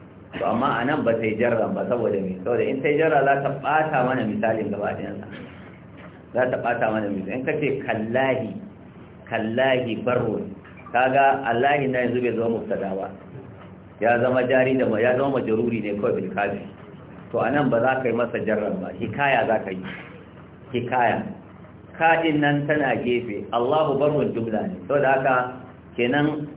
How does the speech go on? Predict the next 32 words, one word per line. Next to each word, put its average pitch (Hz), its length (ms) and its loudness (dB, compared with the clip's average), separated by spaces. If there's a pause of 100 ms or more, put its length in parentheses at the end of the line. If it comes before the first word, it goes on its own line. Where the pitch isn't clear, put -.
alkafu 156 540 0
adatu 127 480 4
tashbihi, 110 560 -4 (560)
Allahu 123 640 2
mubtada 117 560 2
marfu 107 320 -2
bi 107 160 -2
dhammati 110 480 0
zahira, 123 640 0
barrun 113 480 2
khabarun 120 480 2 (400)
marfu 110 320 0
bi 104 160 -2
dhammati 107 480 0
zahira, 135 420 2
sai 147 140 -2
ka - 160 2
ce 120 80 -2
wal 107 320 2
jumlatu 123 500 0
min 113 160 -4
al 104 140 -2
mubtada 110 320 -2
wal 104 240 -2
khabar 165 320 -2 (240)
fi 113 160 -4
mahalli 107 420 -2
al - 60 -2
jarri 120 240 2
majrurun 104 500 -2
bi - 140 -4
kafi 117 240 -6